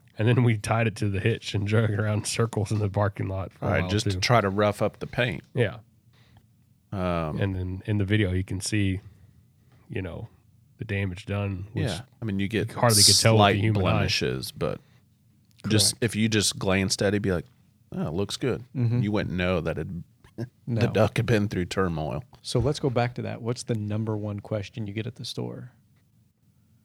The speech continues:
Speaker 2: Number one question?
Speaker 3: When people are looking for decoys.
Speaker 2: Um, paint.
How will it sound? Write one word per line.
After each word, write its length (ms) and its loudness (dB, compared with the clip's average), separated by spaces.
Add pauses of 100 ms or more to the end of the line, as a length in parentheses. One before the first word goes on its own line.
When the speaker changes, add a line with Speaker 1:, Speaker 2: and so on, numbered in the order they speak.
Speaker 2:
Number 240 2
one 280 0
question? 720 2
Speaker 3:
When 140 0
people 280 -4
are 80 0
looking 300 -4
for 120 -6
decoys. 560 -10 (920)
Speaker 2:
Um, 680 2 (240)
paint. 460 -6